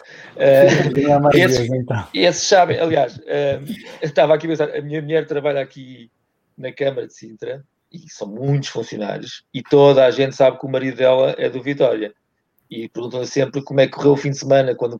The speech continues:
Speaker 2: a gente perde, né? Eh, se aquilo correu mal. <laughs> Mas toda a gente conhece, eh, aqui em Sintra, eh, pronto, também não é muito grande Sintra, né? Não tem muita gente,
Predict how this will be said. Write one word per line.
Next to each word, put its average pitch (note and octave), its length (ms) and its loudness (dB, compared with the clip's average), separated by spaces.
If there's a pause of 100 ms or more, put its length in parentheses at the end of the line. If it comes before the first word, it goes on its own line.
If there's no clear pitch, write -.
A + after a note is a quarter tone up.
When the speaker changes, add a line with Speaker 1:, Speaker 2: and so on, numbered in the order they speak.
(100)
Speaker 2:
a G#2+ 220 -10
gente G#2+ 160 -6
perde, A#2+ 320 2
né? G#2 160 -6 (460)
Eh, G#2+ 180 -6
se - 220 -12
aquilo B2 160 -6
correu B2+ 220 -4
mal. B2 320 2 (480)
<laughs> D3+ 480 -2
Mas C#3+ 300 6
toda D#3 220 4
a - 20 2
gente C#3+ 280 -4
conhece, D3+ 460 -2 (140)
eh, A2 140 -8
aqui G#2+ 180 -20
em A2 60 -18
Sintra, C3 580 -14
eh, G#2+ 400 -6 (540)
pronto, - 180 -6 (320)
também C3 180 2
não C3+ 80 4
é C#3 60 6
muito C#3 240 0
grande B2 260 0
Sintra, A2 300 -10
né? G2+ 160 -10
Não G2 80 -20
tem A2+ 140 -6
muita G#2+ 140 -10
gente, A2 280 -8